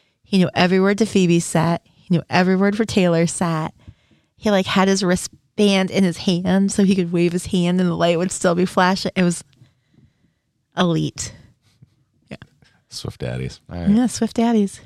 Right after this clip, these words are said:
Speaker 1: And then the girls in front of us were just, like, embraced it and were dancing in their dresses, no ponchos, no sleeves, summer dresses, living their best lives. This is how I know I'm old. I was like, "Oh, that's too cold for me."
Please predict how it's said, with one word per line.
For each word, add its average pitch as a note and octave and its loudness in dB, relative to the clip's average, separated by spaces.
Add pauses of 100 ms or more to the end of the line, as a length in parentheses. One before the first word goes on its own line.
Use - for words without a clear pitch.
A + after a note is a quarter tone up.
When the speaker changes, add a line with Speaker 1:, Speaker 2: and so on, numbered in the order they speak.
(100)
Speaker 1:
And A3+ 2
then A3 2
the A3 0
girls G3 4
in G#3+ 0
front G3 2
of G3 2
us G3+ 2
were G3+ 0
just, F#3+ 0
like, F#3 2
embraced E3+ 2
it G#3 0 (480)
and F#3 4
were F#3 4
dancing F3 2
in E3+ 2
their E3 2 (540)
dresses, G3 2
no F#3 4
ponchos, F3 0
no F3+ 0
sleeves, F3+ -4 (560)
summer F#3 0
dresses, F#3+ -2 (600)
living G#3 2
their G3+ 0
best F3+ -2
lives. G3+ -8 (680)
This G#3 -4
is A#3 4
how A#3+ 2
I A#3 0
know F#3+ 0
I'm D#3+ 0
old. D#3 0
I D3 2
was D3+ -4
like, E3 -2
"Oh, - -10 (1200)
that's - -6
too - -8
cold - -6
for - -6
me." D#3+ -4